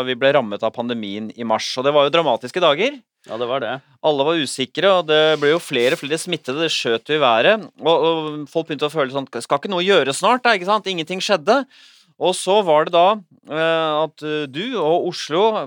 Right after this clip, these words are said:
Speaker 1: på eget initiativ, da femte mars, så avlyste dere Oslo Holmenkollen skifestival, og dagen etter at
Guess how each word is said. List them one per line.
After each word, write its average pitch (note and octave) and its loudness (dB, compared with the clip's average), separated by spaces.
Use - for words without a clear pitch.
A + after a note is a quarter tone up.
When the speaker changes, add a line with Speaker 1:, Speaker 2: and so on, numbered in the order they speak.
Speaker 1:
på D#3 -4
eget A#2+ -8
initiativ, F3 -4
da E3 2
femte F3+ 0
mars, A3 0
så E3 2
avlyste C3 -6
dere D3 0
Oslo D3 -6
Holmenkollen B2 -4
skifestival, D3 0
og D3 2
dagen C3+ 4
etter - -4
at D3+ 2